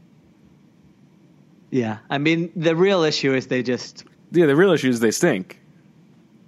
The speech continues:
Speaker 1: they haven't, like, put together a good game all season.
Speaker 2: I mean, imagine, yeah, I, I give you all the, uh,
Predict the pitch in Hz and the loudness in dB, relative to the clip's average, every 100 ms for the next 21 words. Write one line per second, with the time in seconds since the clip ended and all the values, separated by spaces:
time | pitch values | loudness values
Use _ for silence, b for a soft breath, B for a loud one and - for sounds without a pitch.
0 | _ _ _ - - - - 135 139 131 | _ _ _ -20 -20 -20 -14 -4 -2 0
1 | 135 131 117 123 - - 139 143 127 127 | -2 -2 -4 -8 -6 -4 -4 -4 -2 -2
2 | 123 120 131 107 131 123 117 120 127 113 | -2 -2 -4 -2 -2 -2 -4 -4 -4 -4
3 | - 113 117 107 _ - 151 156 151 156 | -4 -6 -8 -14 _ -2 2 2 2 2
4 | 170 156 160 139 120 127 98 110 135 120 | 0 0 -2 -2 -4 -4 -6 -6 -4 -2
5 | 139 135 143 127 123 120 113 110 110 104 | -2 0 0 2 2 2 0 0 0 0
6 | 104 104 | -2 -4